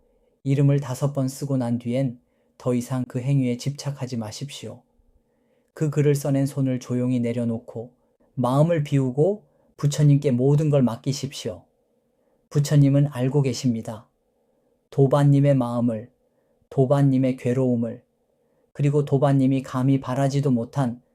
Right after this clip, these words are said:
더 큰 복의 인연까지도. 그러니 이제는 받을 준비를 하십시오. 다섯 번 쓴 그 이름은 이미 우주에 닿았고 그 울림은 도반님의 삶을 향해 조용히 길을 내고 있습니다.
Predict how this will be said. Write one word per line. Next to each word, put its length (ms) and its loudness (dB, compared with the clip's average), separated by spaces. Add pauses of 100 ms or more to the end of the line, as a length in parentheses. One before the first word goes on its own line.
(260)
더 260 2
큰 280 -2
복의 380 -2
인연까지도. 880 -2 (380)
그러니 440 2
이제는 380 -2
받을 340 -4
준비를 420 -2
하십시오. 680 -6 (960)
다섯 340 -2
번 160 4
쓴 280 2
그 120 0
이름은 480 2
이미 280 4
우주에 440 0
닿았고 640 -8 (560)
그 140 -2
울림은 600 4
도반님의 560 4
삶을 380 0
향해 420 -4 (340)
조용히 540 4
길을 320 0
내고 240 -2
있습니다. 580 -8